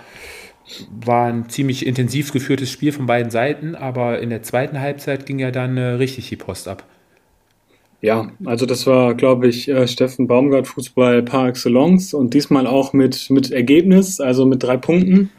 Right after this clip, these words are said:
Speaker 2: Ähm, hat sehr, sehr viel Spaß gemacht, das anzugucken. Und ich glaube, klar, da waren die fünfzigtausend, äh, jetzt unabhängig von Corona oder nicht, äh, das war eine,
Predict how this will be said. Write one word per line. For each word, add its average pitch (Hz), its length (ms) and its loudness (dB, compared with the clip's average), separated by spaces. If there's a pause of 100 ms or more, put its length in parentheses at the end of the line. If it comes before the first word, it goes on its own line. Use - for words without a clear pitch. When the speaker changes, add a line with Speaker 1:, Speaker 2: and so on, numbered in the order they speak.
(460)
Speaker 2:
Ähm, 139 360 4
hat 127 280 0
sehr, 147 160 4
sehr 147 120 -2
viel 131 140 -4
Spaß 135 340 0
gemacht, 131 240 -2
das 131 120 -2
anzugucken. 113 520 -2
Und 113 160 -2
ich - 80 -16
glaube, 127 420 2 (400)
klar, 156 180 2
da 131 140 2
waren 139 180 0
die 143 80 0
fünfzigtausend, 151 1000 0
äh, 143 160 6
jetzt 135 200 2
unabhängig 151 540 2
von 147 120 0
Corona 143 360 4
oder 139 220 4
nicht, 147 300 2
äh, 143 140 2
das 127 220 2
war 143 80 4
eine, 139 260 2